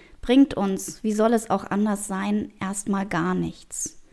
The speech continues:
Es reicht nicht, einen neuen Gedanken über einen alten Gedanken zu legen.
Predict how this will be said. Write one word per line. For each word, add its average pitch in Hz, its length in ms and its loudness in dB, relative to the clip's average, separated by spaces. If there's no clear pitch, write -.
Es 233 220 0
reicht 285 460 6
nicht, 185 460 0
einen 202 720 4
neuen 262 320 12
Gedanken 208 680 2
über 202 320 2
einen 202 380 0
alten 269 300 6
Gedanken 180 460 -2
zu - 140 -12
legen. - 360 -12